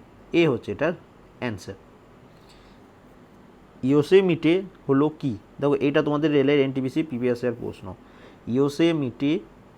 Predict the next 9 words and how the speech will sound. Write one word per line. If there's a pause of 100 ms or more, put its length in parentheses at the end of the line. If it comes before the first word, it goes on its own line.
কি? (400)
তো
ইয়োসেমিটি
এটি
হচ্ছে
একটি (400)
জলপ্রপাত
বা
ওয়াটারফল।